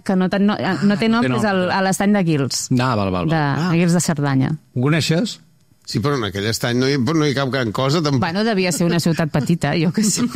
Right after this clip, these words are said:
Speaker 1: <laughs> O en miniatura. Am,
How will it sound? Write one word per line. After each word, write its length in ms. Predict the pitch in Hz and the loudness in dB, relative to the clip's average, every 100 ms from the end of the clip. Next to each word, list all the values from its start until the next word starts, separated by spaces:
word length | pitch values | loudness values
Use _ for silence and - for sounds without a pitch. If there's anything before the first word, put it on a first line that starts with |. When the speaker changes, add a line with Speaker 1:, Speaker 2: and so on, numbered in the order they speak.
| - - 143 | -2 -2 -2
Speaker 1:
<laughs> 440 | - - 311 311 370 | -4 -4 -4 -4 -2
O 80 | |
en 160 | 240 226 | 2 4
miniatura. 680 | 214 196 175 156 226 175 202 - - - 147 - - - - - - - | 4 4 2 2 2 2 -2 -6 -8 -2 -2 -2 -14 -16 -14 -14 -14 -6
Am, 600 | 240 233 226 214 190 | 0 2 4 4 4